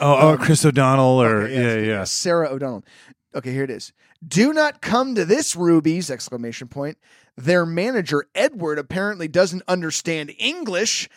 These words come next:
Speaker 2: How hard I, <laughs> how hard I to understand an order, question mark, exclamation point. How is this guy a manger?"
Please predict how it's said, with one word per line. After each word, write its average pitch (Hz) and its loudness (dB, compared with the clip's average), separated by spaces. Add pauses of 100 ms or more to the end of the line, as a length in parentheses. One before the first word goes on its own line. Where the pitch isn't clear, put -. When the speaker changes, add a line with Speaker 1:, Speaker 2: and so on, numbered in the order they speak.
(280)
Speaker 2:
How 403 2
hard 302 2
I, 202 0 (320)
<laughs> 208 2 (400)
how 349 2
hard 240 0
I 185 0
to 160 -2
understand 214 -4
an 147 -10
order, 190 0 (440)
question 151 -4
mark, 147 -4
exclamation 151 -10
point. 226 -4 (440)
How 330 0
is 170 -4
this 196 0
guy 185 2
a 147 0
manger?" 165 -6